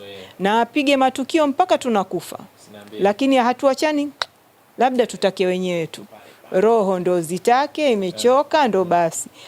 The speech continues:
Speaker 2: Lakini kwa matukio,
Speaker 1: Eh.
Speaker 2: sisi,
Speaker 1: Eh.
Speaker 2: ah, ah.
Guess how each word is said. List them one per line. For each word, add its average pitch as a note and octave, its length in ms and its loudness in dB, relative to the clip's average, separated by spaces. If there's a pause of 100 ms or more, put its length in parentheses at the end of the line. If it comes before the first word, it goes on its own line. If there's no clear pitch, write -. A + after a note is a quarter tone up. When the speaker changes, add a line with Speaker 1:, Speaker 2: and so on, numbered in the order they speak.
(140)
Speaker 2:
Lakini A#3+ 320 0
kwa A3+ 140 2
matukio, A3 540 0 (100)
Speaker 1:
Eh. A#2+ 60 -20 (320)
Speaker 2:
sisi, - 440 -2 (140)
Speaker 1:
Eh. F#2 100 -16 (260)
Speaker 2:
ah, E3+ 260 0
ah. D#3 120 -10